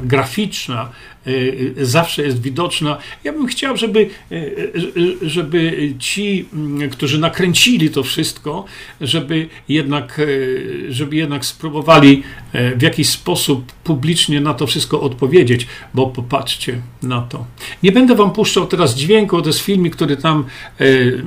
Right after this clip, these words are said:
jest, piętnaście sekund ma czy coś. Propaganda, oczywiście propaganda jak za Goebbelsa. Nie, chciałem zwrócić uwagę wam na to, kiedyś już wam mówiłem i w opisie, o, tutaj widzicie,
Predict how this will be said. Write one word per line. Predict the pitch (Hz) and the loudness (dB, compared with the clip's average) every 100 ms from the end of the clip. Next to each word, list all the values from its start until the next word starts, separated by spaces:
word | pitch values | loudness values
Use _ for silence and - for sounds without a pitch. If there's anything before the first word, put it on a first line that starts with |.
| 151 | 2
jest, | 156 160 - | 4 4 2
piętnaście | 147 143 156 - | -4 0 -2 0
sekund | 139 180 165 139 135 | 0 -2 -2 -4 0
ma | 147 | 0
czy | 131 | 0
coś. | 127 156 139 - - | 0 2 2 0 -8
Propaganda, | - 247 254 220 190 135 143 | 2 4 4 6 6 4 2
oczywiście | 165 175 175 175 | 0 -2 0 0
propaganda | - 175 202 190 185 160 | 0 2 2 6 6 6
jak | 165 147 | 2 4
za | 151 | 4
Goebbelsa. | 147 135 160 127 - 135 - - - - - | 4 4 4 4 2 -2 -6 -16 -16 -18 -10
Nie, | 170 143 143 - | -2 0 0 -2
chciałem | 127 214 214 | 0 2 2
zwrócić | 165 202 208 - | 2 0 0 -2
uwagę | 175 196 185 | 2 4 4
wam | 170 175 | 2 2
na | 165 | 2
to, | 131 202 233 - - - - - - - - 156 123 | 2 0 -2 -8 -18 -18 -18 -18 -20 -20 0 0 4
kiedyś | 190 160 - | 4 4 0
już | 143 | 0
wam | 156 | 2
mówiłem | 151 127 135 131 180 208 - | 2 2 2 2 2 0 2
i | 185 | 2
w | - | 4
opisie, | 196 - 196 - 156 | 2 4 2 2 2
o, | 147 | 0
tutaj | 147 135 143 | -2 -2 -2
widzicie, | 135 131 127 165 214 | -2 -4 -2 2 2